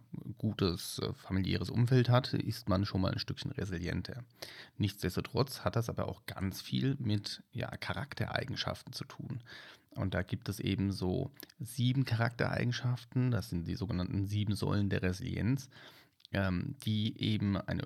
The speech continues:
für eine starke Fähigkeit zur Stress- und Krisenbewältigung sprechen. Zusammen, äh,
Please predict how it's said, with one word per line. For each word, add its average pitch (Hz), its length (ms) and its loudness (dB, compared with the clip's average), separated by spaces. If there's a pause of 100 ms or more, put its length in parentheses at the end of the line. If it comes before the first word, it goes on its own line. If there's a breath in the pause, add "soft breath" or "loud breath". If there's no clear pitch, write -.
(260)
für - 140 -4
eine 98 100 0
starke - 460 -4
Fähigkeit 110 600 0
zur 104 120 -4
Stress- - 320 -2
und 107 80 0
Krisenbewältigung 104 1000 2
sprechen. - 580 -2 (800 loud breath)
Zusammen, 107 640 2
äh, - 160 -12